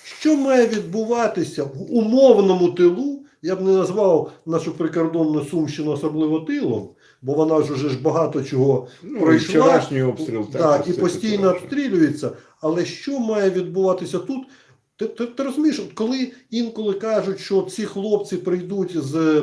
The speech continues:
Speaker 1: передової і вони щось будуть тут змінювати, я уявляю: дай Бог, щоб вони прийшли, наші героїчні хлопці і дівчата з передової, дай Бог, щоб вони прийшли живі,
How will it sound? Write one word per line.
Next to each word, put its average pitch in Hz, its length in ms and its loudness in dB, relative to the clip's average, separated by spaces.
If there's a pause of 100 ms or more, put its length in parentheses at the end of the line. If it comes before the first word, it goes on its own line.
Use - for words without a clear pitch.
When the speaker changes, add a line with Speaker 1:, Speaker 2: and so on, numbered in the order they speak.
Speaker 1:
передової 196 640 -4 (200)
і 160 80 -2
вони 220 280 0
щось 196 220 -6
будуть 202 380 -8
тут 175 180 -8
змінювати, 143 760 -4 (340)
я 196 240 -4
уявляю: 175 720 -4
дай 202 220 2
Бог, 220 220 -6
щоб 151 140 -10
вони 165 180 -4
прийшли, 160 420 -10 (320)
наші 135 240 -4
героїчні 135 480 -2
хлопці 131 360 -8
і 120 40 -6
дівчата 131 520 -10 (360)
з - 80 -20
передової, 135 540 -4
дай 190 220 0
Бог, 220 160 -6
щоб 208 140 -10
вони 202 160 0
прийшли 196 380 -6
живі, 170 520 -4